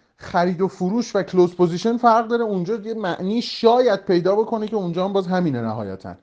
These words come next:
چون معاملات با همدیگه تصفیه می‌شن. اه،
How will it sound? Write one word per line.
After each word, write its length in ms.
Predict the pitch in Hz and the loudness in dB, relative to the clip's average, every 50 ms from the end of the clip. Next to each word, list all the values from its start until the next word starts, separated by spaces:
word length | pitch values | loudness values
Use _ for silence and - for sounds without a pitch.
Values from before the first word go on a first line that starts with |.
| _ _ _ _ _ _ _ | _ _ _ _ _ _ _
چون 160 | - - 170 | -6 -4 -2
معاملات 460 | 180 175 160 147 143 143 156 175 175 - | 0 2 2 2 4 4 2 2 2 2
با 100 | 160 151 | 0 0
همدیگه 360 | 151 131 135 131 131 151 160 | 0 0 -2 -2 -2 -2 -2
تصفیه 460 | 160 151 117 113 - - 110 107 101 | -2 -2 -2 -2 -4 -8 -10 -10 -8
می‌شن. 320 | 98 98 - - 85 90 - _ _ _ - - - _ _ _ | -10 -12 -12 -14 -14 -14 -16 _ _ _ -20 -20 -20 _ _ _
اه، 480 | - 120 123 120 120 120 120 117 117 | -4 0 0 2 2 2 0 0 -2